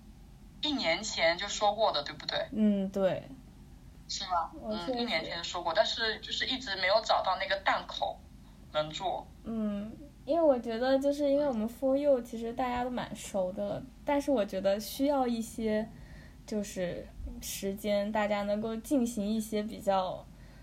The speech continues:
Speaker 2: 深度的沟通，就是比较不一样方面的对话，所以我一直就蛮想做的。
Speaker 1: 因为去年那个时间也刚，刚刚好合适。
Speaker 2: 嗯。
Speaker 1: 因为，嗯，之前，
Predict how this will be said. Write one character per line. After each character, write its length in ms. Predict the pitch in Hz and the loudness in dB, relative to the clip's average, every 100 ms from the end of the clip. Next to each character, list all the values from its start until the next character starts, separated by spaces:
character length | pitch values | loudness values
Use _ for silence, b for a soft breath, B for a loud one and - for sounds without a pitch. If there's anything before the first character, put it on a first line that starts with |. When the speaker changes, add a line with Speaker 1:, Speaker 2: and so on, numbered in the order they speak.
| B B - | B B -16
Speaker 2:
深 340 | - 247 233 | -4 0 0
度 200 | 226 240 | -2 -2
的 100 | 175 | -2
沟 300 | 156 196 180 | 2 2 2
通， 400 | 190 - 190 - - | 0 -4 -4 -4 -10
就 140 | - 190 | -6 -6
是 280 | - 147 - - | -6 -8 -8 -8
比 100 | 190 | 0
较 140 | 202 | 2
不 200 | 214 262 | 2 -2
一 120 | 214 | -2
样 240 | 190 202 196 | 0 0 -2
方 200 | - 190 | -4 -2
面 240 | 196 185 | -2 -2
的 200 | 165 - - - - - - - | -2 -6 -10 -18 -18 -18 -20 -6
对 220 | 208 165 | -4 -4
话， 380 | - 202 - - - B B B B B | -6 -6 -6 -6 -16 B B B B B
所 160 | - | -2
以 40 | 220 | 2
我 140 | 220 | 4
一 160 | 202 208 | 4 2
直 140 | 190 | 0
就 120 | 190 | -2
蛮 220 | 190 156 196 | -2 -2 -6
想 240 | 208 - | -6 -10
做 260 | 214 214 - | -10 -8 -8
的。 120 | - - - - - - - - - - - - - | -12 -20 -20 -18 -18 -20 -20 -20 -20 -20 -20 -20 -10
Speaker 1:
因 100 | 262 | -2
为 160 | 262 262 | -2 0
去 220 | - 349 | -2 0
年 180 | - 185 | 2 2
那 100 | 226 | 2
个 80 | 214 | 2
时 220 | - 180 | 2 -4
间 480 | 175 214 208 214 214 - - - - | -2 2 2 0 -4 -14 -18 -18 -14
也 220 | - 180 175 | -2 -2 0
刚， 240 | - 220 - - | 2 2 0 -6
刚 100 | 233 | 2
刚 140 | 247 | 2
好 320 | - 180 - - | 4 2 0 -8
合 280 | - 175 165 | -10 -4 -2
适。 420 | - 254 226 - - | 0 0 -2 -6 -14
Speaker 2:
嗯。 500 | 262 247 226 214 196 - | 0 2 4 2 -2 0
Speaker 1:
因 100 | 339 | 6
为， 200 | 339 269 B B | 6 4 B B
嗯， 300 | 226 208 208 | 6 6 2
之 160 | 214 302 | -2 -2
前， 460 | - 196 180 185 | 0 2 0 -2